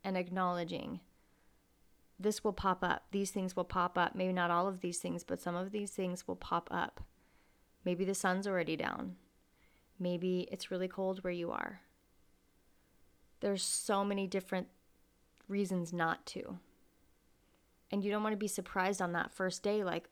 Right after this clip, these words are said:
"Oh, <laughs> this is hard. This is harder than I thought. I thought I was just running. But actually, I was running in the dark, by myself, in the freezing cold,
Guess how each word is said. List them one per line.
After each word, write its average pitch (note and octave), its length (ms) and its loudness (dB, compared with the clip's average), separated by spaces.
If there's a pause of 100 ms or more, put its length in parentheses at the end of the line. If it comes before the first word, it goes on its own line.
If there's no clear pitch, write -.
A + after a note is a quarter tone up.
"Oh, G3+ 580 2 (760)
<laughs> - 760 -20
this G#3 200 -2
is B3+ 120 -2
hard. F#3 600 0 (580)
This A3 180 -2
is C4+ 120 0
harder F#3 200 0
than E3+ 140 -4
I F#3 100 -2
thought. G3 380 2
I A3 100 4
thought B3 180 4
I G3 60 6
was F3 140 2
just F3 160 -4
running. F3+ 540 -2 (920)
But F#3 80 -2
actually, G#3+ 400 4
I F3+ 120 4
was F3 180 -2
running F3+ 240 0
in E3+ 100 -2
the E3 60 -4
dark, - 540 0 (1080)
by E3+ 120 2
myself, E3+ 600 -2 (540)
in F#3 140 0
the F3 80 0
freezing F3+ 360 -4
cold, E3+ 500 -2